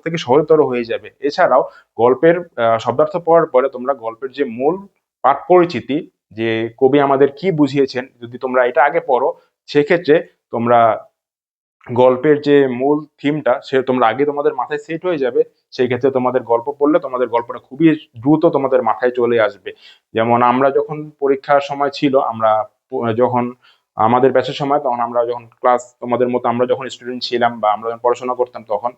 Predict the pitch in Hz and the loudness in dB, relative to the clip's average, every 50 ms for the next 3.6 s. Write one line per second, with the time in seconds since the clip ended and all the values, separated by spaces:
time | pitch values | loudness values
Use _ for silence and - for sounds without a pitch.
0 | _ _ - 101 - 135 143 - - - - - _ _ _ _ - 127 151 151 | _ _ -18 -4 -2 -2 -2 -2 -4 -10 -20 -20 _ _ _ _ 0 0 2 2
1 | 143 135 135 135 131 131 127 131 127 123 123 123 123 127 120 113 104 104 113 104 | 2 2 2 2 2 4 2 2 2 2 0 0 0 -4 -12 -20 -20 -20 -20 -20
2 | - 123 117 127 131 127 131 127 127 127 120 127 120 117 117 135 135 - - 135 | -20 -12 -8 -8 -6 -4 -4 -6 -6 -6 -2 -2 -2 0 0 0 -2 0 -2 -2
3 | 127 131 143 147 - 160 156 - - 185 196 | 0 0 -2 -2 -2 -2 -4 0 0 0 0